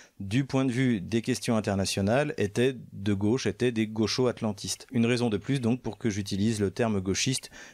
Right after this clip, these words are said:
vis-à-vis, euh, de l'opposition pro-occidentale qui est évidemment totalement, euh, atlantiste.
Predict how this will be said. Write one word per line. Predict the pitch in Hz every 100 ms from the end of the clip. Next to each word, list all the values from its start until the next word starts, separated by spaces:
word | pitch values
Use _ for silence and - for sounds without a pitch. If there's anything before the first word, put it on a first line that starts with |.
| -
vis-à-vis, | 98 120 123 120 123 120
euh, | 104 98 98
de | 95 117 127 120 104
l'opposition | 110 104 113 110 113 - 113 107
pro-occidentale | - 120 101 107 104 95 135 135
qui | - 98
est | 117 101
évidemment | 90 90 95 117 - - - _
totalement, | - 101 104 101 127 - -
euh, | 101 101
atlantiste. | 127 - 107 - 80 -